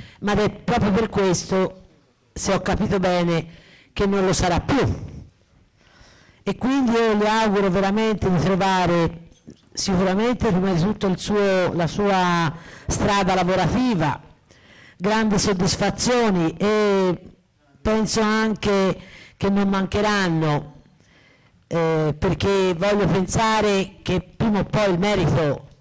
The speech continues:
in questo Paese sarà valutato, e dato che lo, eh, lo considero,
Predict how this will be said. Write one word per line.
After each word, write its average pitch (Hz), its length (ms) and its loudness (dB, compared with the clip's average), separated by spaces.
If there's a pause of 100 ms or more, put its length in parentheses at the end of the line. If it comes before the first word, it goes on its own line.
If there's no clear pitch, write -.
in 160 140 -2
questo 185 360 0
Paese 160 720 0 (420)
sarà 170 380 0
valutato, 156 840 0 (1080)
e 202 380 0
dato 214 340 0
che 190 460 -2
lo, 190 500 0
eh, 160 500 2
lo 143 160 0
considero, 175 840 0